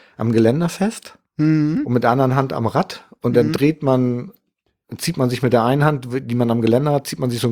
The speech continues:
Speaker 1: macht man einen Klimmzug und mit der anderen Hand dreht man dann den, das Rollstuhlrad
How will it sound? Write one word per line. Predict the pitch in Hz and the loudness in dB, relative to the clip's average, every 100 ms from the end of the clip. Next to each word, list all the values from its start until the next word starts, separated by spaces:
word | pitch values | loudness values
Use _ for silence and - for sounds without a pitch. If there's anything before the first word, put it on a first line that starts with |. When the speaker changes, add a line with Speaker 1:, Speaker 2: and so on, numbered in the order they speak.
| 104 | -4
Speaker 1:
macht | 131 - | -6 -4
man | 117 | -4
einen | |
Klimmzug | - 156 175 226 247 - - - - - _ - | 2 2 2 0 -2 -4 -20 -20 -20 -20 _ -4
und | |
mit | 120 | 0
der | 113 | 2
anderen | 123 139 | 2 2
Hand | 135 131 | 2 2
dreht | 135 151 | 0 0
man | 139 131 | 0 2
dann | 127 127 123 | 4 2 0
den, | 127 123 123 117 | 0 0 -2 -2
das | 113 110 - | 0 0 0
Rollstuhlrad | 127 135 - 127 123 120 | 2 2 2 0 0 0